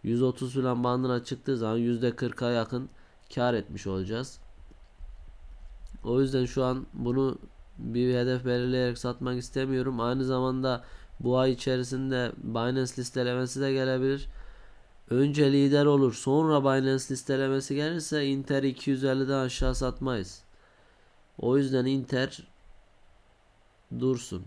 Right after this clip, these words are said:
Inter için bir fiyat tahmini yapmıyorum. Arsenal, Arsenal biraz düştü. Elli yediye kadar çıkmıştı. Oradan kırk dört otuz beşe kadar düşmüş. Şu anda kırk beş.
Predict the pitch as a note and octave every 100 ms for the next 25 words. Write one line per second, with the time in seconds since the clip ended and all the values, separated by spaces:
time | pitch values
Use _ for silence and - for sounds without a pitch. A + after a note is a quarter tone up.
0 | - A#2+ B2 B2 A#2+ A2+ A#2 A2+ A#2 A#2+
1 | A#2+ A#2 A#2+ A2 G#2+ A2 A2+ A#2 - F#2+
2 | F#2 G2+ G#2+ - _ - - _ - A#2
3 | B2+ - B2+ A#2+ A#2+ A#2+ - - - _
4 | _ _ _ _ _ _ _ - - -
5 | _ - G#2+ A#2 A#2+ B2+ B2 A#2+ A#2+ A#2+
6 | A2+ - - - - _ _ C3+ A#2 A2
7 | A#2 - B2 A#2+ - _ - A2 A2+ A2+
8 | A#2 A#2 A2+ A2 - - A2+ - G#2+ G#2+
9 | A2 G#2+ - - A2+ G#2+ G#2 - G#2+ G#2+
10 | A2 G#2+ G#2 G2 - A#2 - - - A2
11 | G#2+ G#2 - - - A#2 A#2+ -